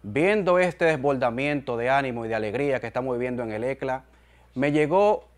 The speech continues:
la palabra de Dios. Juan dieciséis treinta y tres. "En el mundo tendrán tribulaciones, pero ánimo, yo he vencido al mundo".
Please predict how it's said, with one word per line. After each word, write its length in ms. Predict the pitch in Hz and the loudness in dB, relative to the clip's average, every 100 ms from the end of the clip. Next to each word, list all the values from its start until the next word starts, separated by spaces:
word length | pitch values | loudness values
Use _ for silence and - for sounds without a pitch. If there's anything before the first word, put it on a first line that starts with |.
| _ _ _ | _ _ _
la 180 | - 127 | -2 0
palabra 400 | - 143 143 139 | 2 4 4 4
de 140 | 131 117 | 2 0
Dios. 420 | 107 92 95 - _ - | -2 -6 -8 -16 _ -6
Juan 340 | 151 202 214 | 0 2 2
dieciséis 580 | 196 185 143 - 165 165 | 2 0 0 -2 -2 -2
treinta 320 | - 143 123 | -4 -6 -4
y 60 | 113 | -6
tres. 440 | 107 98 95 - - - - - - | -6 -8 -10 -14 -20 -20 -20 -16 -2
"En 180 | 160 | 2
el 140 | 180 175 | 4 4
mundo 500 | 190 269 302 254 - | 6 8 8 6 4
tendrán 480 | 185 165 180 214 208 | 4 2 2 2 2
tribulaciones, 1000 | 180 165 160 139 185 202 160 113 - - - | 2 4 2 0 0 0 0 -2 -8 -8 0
pero 320 | 156 147 - _ - | 2 2 -2 _ 2
ánimo, 640 | 233 262 220 156 110 85 _ _ _ _ | 4 6 4 2 0 -4 _ _ _ _
yo 280 | 110 135 185 | -6 2 2
he 40 | 214 | 4
vencido 460 | 180 139 151 139 | 2 0 -2 0
al 100 | 123 | 0
mundo". 380 | 107 104 90 90 | -2 -6 -8 -12